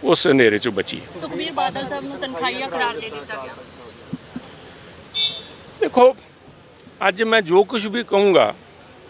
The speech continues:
Speaker 1: ਉਹ ਰਾਜਨੀਤਿਕ ਕੰਟੈਕਸਟ 'ਚ ਦੇਖਿਆ ਜਾਊਗਾ ਵੀ ਬੀਜੇਪੀ ਦੇ ਪ੍ਰਧਾਨ ਤੇ ਸੁਨੀਲ ਕਹਿ ਰਹੇ। ਕਹਿਣ ਨੂੰ ਤਾਂ ਮੇਰੇ ਕੋਲ ਬਹੁਤ ਕੁਝ ਹੈ, ਕਿਉਂਕਿ ਮੈਂ ਇੱਕ ਪੰਜਾਬੀ ਹੋਣ, ਕੁਛ ਰਾਜਨੀਤਿਕ ਦਲ 'ਚ, ਮੈਂ ਕਿਸੇ ਵੀ ਦਲ 'ਚ ਹੋਵਾਂ ਨਾ ਹੋਵਾਂ,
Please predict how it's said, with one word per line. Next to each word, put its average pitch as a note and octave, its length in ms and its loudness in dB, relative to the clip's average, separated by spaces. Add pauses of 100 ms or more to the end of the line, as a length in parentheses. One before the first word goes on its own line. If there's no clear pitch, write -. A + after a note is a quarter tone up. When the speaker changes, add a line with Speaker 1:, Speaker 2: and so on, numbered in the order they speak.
(1500)
Speaker 1:
ਉਹ A3+ 380 8 (680)
ਰਾਜਨੀਤਿਕ G3+ 680 2 (720)
ਕੰਟੈਕਸਟ G3 440 0
'ਚ A3 60 -6
ਦੇਖਿਆ E3 360 2
ਜਾਊਗਾ D3+ 340 2
ਵੀ D3 120 -2
ਬੀਜੇਪੀ D#3 460 -2
ਦੇ D3+ 120 0
ਪ੍ਰਧਾਨ C3+ 380 0
ਤੇ G#2+ 140 -4
ਸੁਨੀਲ A#2+ 320 -4
ਕਹਿ G#2 160 -6
ਰਹੇ। G2 160 -4 (140)
ਕਹਿਣ A3+ 180 2
ਨੂੰ A#3 160 4
ਤਾਂ A3+ 100 4
ਮੇਰੇ G#3 160 4
ਕੋਲ G#3 160 6
ਬਹੁਤ G3+ 300 6
ਕੁਝ F#3 220 0
ਹੈ, F#3+ 80 2
ਕਿਉਂਕਿ G3 280 -4
ਮੈਂ G3+ 300 2
ਇੱਕ G3+ 120 -4
ਪੰਜਾਬੀ G3+ 480 2
ਹੋਣ, E3+ 240 2 (680)
ਕੁਛ F#3+ 260 4
ਰਾਜਨੀਤਿਕ F#3 720 6
ਦਲ F3+ 140 6
'ਚ, F3+ 140 -4
ਮੈਂ F#3 200 2
ਕਿਸੇ F#3 300 0
ਵੀ F#3+ 100 4
ਦਲ D#3+ 200 4
'ਚ B3 160 -2
ਹੋਵਾਂ D3+ 240 6
ਨਾ E3 220 6
ਹੋਵਾਂ, D3 260 2